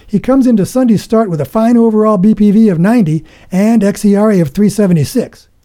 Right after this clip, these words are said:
But he's had some control issues the past thirty-one days from a low first pitch strike rate of forty-nine percent. His dom has dropped to four eight,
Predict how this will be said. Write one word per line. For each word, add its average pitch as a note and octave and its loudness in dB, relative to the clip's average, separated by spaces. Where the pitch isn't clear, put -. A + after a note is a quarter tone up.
But B2+ -8
he's C3+ -2
had F#3+ -2
some E3 0
control F3+ -2
issues B2+ -10
the - -14
past D#3 -4
thirty-one C#3+ 0
days D3 -2
from - -8
a B2+ -4
low F3 0
first G3 -4
pitch G3+ -4
strike A3+ -4
rate D#3 -2
of C3 -8
forty-nine F3+ 0
percent. D3 -4
His D#3 -2
dom G3+ 0
has E3+ 0
dropped G3+ -2
to D#3 -4
four G#3+ 0
eight, F#3+ -2